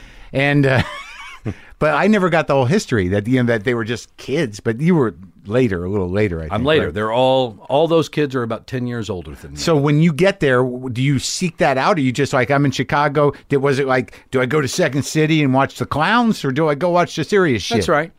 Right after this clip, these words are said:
Speaker 2: It's running around auditioning for different theaters. There's
Speaker 1: Uh-huh.
Speaker 2: a great theater culture there. There's a great
Speaker 1: Great live show
Speaker 2: Oh,
Speaker 1: culture,
Speaker 2: my
Speaker 1: yeah.
Speaker 2: God. Yeah, there's two hundred
Speaker 1: Yeah.
Speaker 2: storefront theaters, and they're all doing great, interesting work, and they're all doing it for the right reasons.
Speaker 1: Yeah.
Speaker 2: You know, nobody's doing it to get famous.
Speaker 1: So
Speaker 2: They're
Speaker 1: this is
Speaker 2: all
Speaker 1: the late eighties?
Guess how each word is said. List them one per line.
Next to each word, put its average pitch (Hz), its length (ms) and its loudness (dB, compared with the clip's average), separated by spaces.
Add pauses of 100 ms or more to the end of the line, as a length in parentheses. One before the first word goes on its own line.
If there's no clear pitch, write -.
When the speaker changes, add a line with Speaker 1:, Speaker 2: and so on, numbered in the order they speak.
Speaker 2:
It's 139 220 -18
running 139 400 -4
around 156 280 2
auditioning 139 520 -4
for 131 100 -10
different 120 340 -8
theaters. 117 360 -4
There's 123 140 2
Speaker 1:
Uh-huh. 147 100 2
Speaker 2:
a 143 40 -2
great 127 400 -2
theater 127 320 -2
culture 117 380 -6
there. 110 320 -2
There's 95 240 -10
a 92 40 -16
great 117 500 -4 (180)
Speaker 1:
Great 110 220 0
live 104 240 0
show 98 320 -2
Speaker 2:
Oh, 190 120 -2
Speaker 1:
culture, 139 320 2
Speaker 2:
my 107 100 -4
Speaker 1:
yeah. - 160 0
Speaker 2:
God. 120 340 -2
Yeah, 131 200 -4
there's 104 260 -8 (160)
two 185 220 -6
hundred 135 440 -4 (320)
Speaker 1:
Yeah. 92 140 -6
Speaker 2:
storefront 139 420 0
theaters, 175 480 -2
and 107 100 -10
they're 113 120 -10
all 151 160 -2
doing 120 240 -6
great, 139 360 -4
interesting 113 460 -12
work, 143 260 -2
and 120 80 -8
they're 127 120 -4
all 143 80 -2
doing 139 180 -2
it 110 80 -14
for - 80 -18
the 110 80 -10
right 120 260 -6
reasons. 127 800 -2
Speaker 1:
Yeah. 117 220 2
Speaker 2:
You 113 60 0
know, 123 80 -2
nobody's 131 340 -4
doing 123 240 -6
it 120 100 -14
to - 80 -20
get 107 180 -14
famous. 117 500 -10
Speaker 1:
So - 180 -2
Speaker 2:
They're 139 60 2
Speaker 1:
this 123 100 0
is 117 80 -2
Speaker 2:
all 127 60 2
Speaker 1:
the 131 40 2
late 135 160 4
eighties? 143 460 0